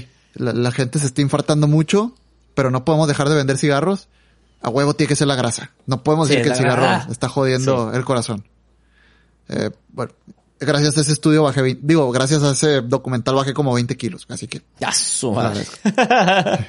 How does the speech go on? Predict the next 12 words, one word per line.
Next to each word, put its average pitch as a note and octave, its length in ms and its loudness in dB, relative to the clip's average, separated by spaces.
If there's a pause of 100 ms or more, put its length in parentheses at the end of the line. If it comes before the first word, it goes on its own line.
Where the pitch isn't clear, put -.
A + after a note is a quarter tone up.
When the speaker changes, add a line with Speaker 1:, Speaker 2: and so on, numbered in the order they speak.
(120)
Speaker 2:
<laughs> - 0 - (600)
Este C3 260 -2
Speaker 1:
Sí, D3 320 4
es, C#3+ 120 0
es D3+ 180 0
en D#3+ 140 2
pro E3+ 220 4
de F3 80 4
la D#3+ 80 4
dieta D3 280 2
keto, - 280 -6 (180)
entonces. A2+ 500 -10